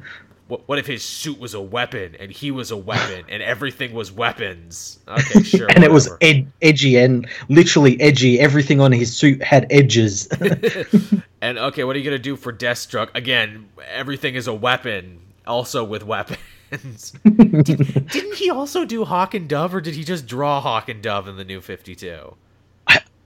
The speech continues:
Speaker 1: I wanna say he just drew, 'cause I do remember seeing that awful drawing of Hawk and Dove, like, when the New fifty-two came out, but I, I wanna say he also, he, no,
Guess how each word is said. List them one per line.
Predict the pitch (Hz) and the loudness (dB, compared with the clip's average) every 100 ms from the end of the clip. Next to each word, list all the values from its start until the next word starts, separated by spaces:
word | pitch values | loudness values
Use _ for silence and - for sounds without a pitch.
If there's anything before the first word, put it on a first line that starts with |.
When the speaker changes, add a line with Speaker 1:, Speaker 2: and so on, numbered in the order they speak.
| _ - | _ 0
Speaker 1:
I | 127 | 6
wanna | 185 208 | 6 8
say | 220 | 8
he | 202 | 6
just | 165 139 | 4 4
drew, | 151 139 | 6 6
'cause | 135 135 | 6 6
I | 131 | 6
do | 143 156 | 8 8
remember | 151 151 147 | 8 6 4
seeing | 139 139 131 | 6 6 8
that | 120 117 | 6 6
awful | 123 117 127 | 4 4 2
drawing | 107 113 110 | 6 6 6
of | 104 | 4
Hawk | - 110 110 | 4 4 6
and | 104 | 6
Dove, | 104 101 - - | 6 6 2 4
like, | 107 107 | 6 8
when | 110 | 6
the | 107 | 8
New | 107 | 6
fifty-two | 120 - 107 113 | 4 0 6 6
came | 113 104 | 8 8
out, | 104 95 - | 10 8 8
but | 104 | 8
I, | 107 104 | 8 8
I | - 120 | 6 10
wanna | 156 160 | 10 10
say | 160 139 | 10 10
he | 135 | 12
also, | 123 131 117 110 - - - _ _ - | 10 8 4 2 -8 -18 -20 _ _ -4
he, | 135 139 - - - - | -2 -2 -6 -14 -6 6
no, | 202 - - | 8 8 4